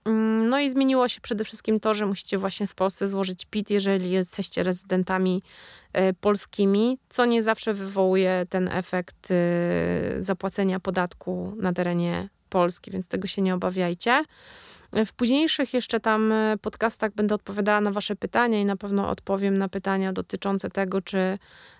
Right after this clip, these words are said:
e, trzeba zgłaszać majątek, czy trzeba zgłaszać nieruchomości, w którym w kraju zgłaszać, a w którym nie zgłaszać i tak dalej, i tak dalej. To o tym też będę mówiła. Mm.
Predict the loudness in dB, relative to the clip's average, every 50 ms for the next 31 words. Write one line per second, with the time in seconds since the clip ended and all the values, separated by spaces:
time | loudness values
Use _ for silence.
0 | -4 -2 0 0 0 0 0 0 0 0 0 0 -2 -2 -2 -2 -2 0 0 0
1 | 2 0 0 0 0 0 0 0 0 0 -2 -6 -10 -10 -10 -4 -4 -4 -4 -2
2 | -4 -6 -6 -4 -4 -4 -2 -4 -4 -2 -2 -2 -2 0 -2 0 0 2 2 2
3 | 2 0 -2 -2 -2 -2 -2 -2 -4 -4 -2 -2 -4 -6 -4 -2 -2 0 0 -2
4 | -2 2 4 4 4 2 0 -4 -8 -10 -10 -12 _ -6 -4 0 0 2 2 2
5 | 2 2 2 2 0 -2 -6 -8 -8 -8 -6 -4 -2 -2 -2 -4 -4 -4 -6 -2
6 | 0 2 2 2 0 -2 -8 -6 -4 -6 -4 -4 -4 -4 -2 -2 0 0 0 0
7 | -2 -2 -4 -4 -4 -6 -6 -8 _ _ -20 -20 -20 -20 -20 -20 -20 -20 -20 -20
8 | -20 _ _ -6 0 2 2 4 4 2 2 2 2 2 2 2 0 -2 -4